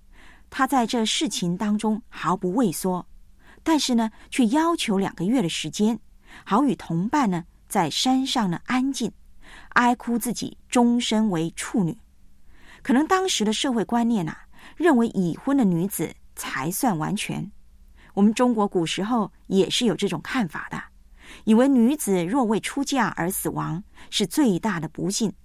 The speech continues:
因为没有夫家的家族印币。而以色列人古时候相信也是有这种观念的。那么耶弗他的女儿知道自己仍是处女，就要结束生命，这种悲哀，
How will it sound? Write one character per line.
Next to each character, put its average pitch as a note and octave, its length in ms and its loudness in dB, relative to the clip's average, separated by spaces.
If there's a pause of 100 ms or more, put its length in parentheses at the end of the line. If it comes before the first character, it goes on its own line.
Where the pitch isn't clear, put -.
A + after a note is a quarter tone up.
(440)
因 C#4+ 160 4
为 D4+ 100 4
没 G#3+ 140 6
有 G3 100 2
夫 B3+ 320 -4
家 C4+ 200 0
的 A3+ 100 -2
家 A#3 260 -2
族 E3+ 220 -4
印 G#3 220 2
币。 G#3+ 240 -2 (640)
而 G3 140 4
以 F#3 180 0
色 G#3+ 180 -2
列 G#3 160 2
人 F3 320 0 (220)
古 F#3 260 2
时 - 180 -2
候 D4 320 0 (180)
相 A3 200 -2
信 G#3 200 0
也 D3 100 -4
是 - 140 -2
有 F3 100 0
这 F#3+ 140 -4
种 E3 160 -6
观 G#3 200 0
念 A3+ 220 0
的。 - 80 -14 (840)
那 C4+ 80 0
么 C4+ 80 6
耶 E4 220 4
弗 G#3+ 180 -2
他 B3 180 -6
的 A3+ 100 0
女 F#3 140 2
儿 D#3+ 280 -2 (240)
知 A3+ 140 0
道 G#3 160 4
自 G#3+ 160 -2
己 E3+ 340 -2 (200)
仍 F#3+ 280 4
是 C4 200 -2
处 - 260 0
女， F#3+ 160 0 (180)
就 A3+ 120 2
要 F3+ 120 4
结 E3+ 300 -2
束 G#3 280 0
生 B3 220 0
命， C4+ 220 0 (640)
这 F#4+ 140 4
种 G#3 160 2
悲 B3 200 2
哀， B3 360 -2